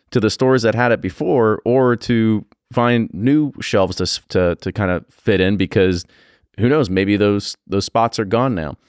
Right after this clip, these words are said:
So those are one of those things that, you know, we've gotta get better. Not only it's just a cash flow thing, but it's also, uh, you know, make sure that you're out in the market. You're, you can't, uh, you can't oversaturate it, but you can't be so thin that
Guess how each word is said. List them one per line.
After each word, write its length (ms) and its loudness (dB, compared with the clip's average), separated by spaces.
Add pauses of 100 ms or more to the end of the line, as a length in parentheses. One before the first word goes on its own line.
(280)
So 140 0
those 240 2
are 140 2
one 160 0
of 40 0
those 160 0
things 220 0
that, 220 0 (680)
you 60 -2
know, 60 0
we've 140 0
gotta 240 2
get 240 0 (120)
better. 220 2
Not 180 2
only 160 0
it's 100 -2
just 180 -6
a 60 -8
cash 260 -2
flow 100 -2
thing, 220 -2
but 100 2
it's 120 0
also, 420 0
uh, 200 2
you 120 -4
know, 40 -4
make 180 -2
sure 140 -2
that 200 -2
you're 240 0
out 160 0
in 20 -8
the 60 0
market. 420 0
You're, 140 -2
you 220 -6
can't, 400 -2 (640)
uh, 320 -4
you 100 -6
can't 220 0
oversaturate 680 0
it, 120 0
but 160 -4
you 80 -4
can't 220 -2
be 100 -2
so 200 -2
thin 420 0
that 280 0